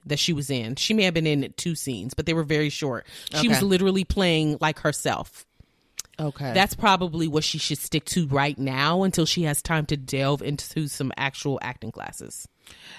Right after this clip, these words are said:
Speaker 1: <laughs>
Speaker 2: Girl, knee
Speaker 1: I'm being
Speaker 2: deep.
Speaker 1: for
Speaker 2: Get
Speaker 1: real.
Speaker 2: into it. No, I'm, I'm
Speaker 1: Knee
Speaker 2: with
Speaker 1: deep.
Speaker 2: you.
Speaker 1: Yeah.
Speaker 2: Also, I feel like even when I see actors playing themselves, not actors, see people playing themselves that are not actors,
Speaker 1: They
Speaker 2: they
Speaker 1: do a
Speaker 2: still be
Speaker 1: horrible
Speaker 2: looking
Speaker 1: job.
Speaker 2: terrible. It's like,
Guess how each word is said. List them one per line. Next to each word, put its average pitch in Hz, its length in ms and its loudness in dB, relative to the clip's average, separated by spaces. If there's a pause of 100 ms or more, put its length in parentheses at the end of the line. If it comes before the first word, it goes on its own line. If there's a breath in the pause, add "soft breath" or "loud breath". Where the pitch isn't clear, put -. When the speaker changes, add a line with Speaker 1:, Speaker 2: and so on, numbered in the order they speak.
(180 loud breath)
Speaker 1:
<laughs> - 760 -4
Speaker 2:
Girl, 170 340 4
knee 151 200 0
Speaker 1:
I'm 190 120 4
being 170 300 4
Speaker 2:
deep. - 180 -6
Speaker 1:
for 170 100 0
Speaker 2:
Get 160 120 4
Speaker 1:
real. 170 100 4
Speaker 2:
into 156 320 0
it. 117 160 -6
No, 147 160 0
I'm, 160 260 0 (120)
I'm 170 160 2
Speaker 1:
Knee 208 40 4
Speaker 2:
with 143 160 0
Speaker 1:
deep. 110 40 -8
Speaker 2:
you. 120 200 -4
Speaker 1:
Yeah. - 480 -4
Speaker 2:
Also, 170 540 6
I 170 140 6
feel 185 200 0
like 165 300 2
even 180 340 0
when 165 120 2
I 160 100 2
see 160 280 -6
actors 151 420 -2
playing 160 540 -4
themselves, 147 960 0
not 151 280 2
actors, 123 500 -4
see - 260 -2
people 151 300 -6
playing 156 400 -2
themselves 139 1000 0 (320 soft breath)
that 165 160 4
are 151 100 6
not 151 180 0
actors, 147 300 -4
Speaker 1:
They 147 140 2
Speaker 2:
they - 0 -
Speaker 1:
do 175 80 -2
a 160 120 -2
Speaker 2:
still 160 180 4
be 185 80 0
Speaker 1:
horrible 170 180 2
Speaker 2:
looking 156 160 0
Speaker 1:
job. 143 80 -4
Speaker 2:
terrible. 170 280 0
It's 165 100 -4
like, 156 200 2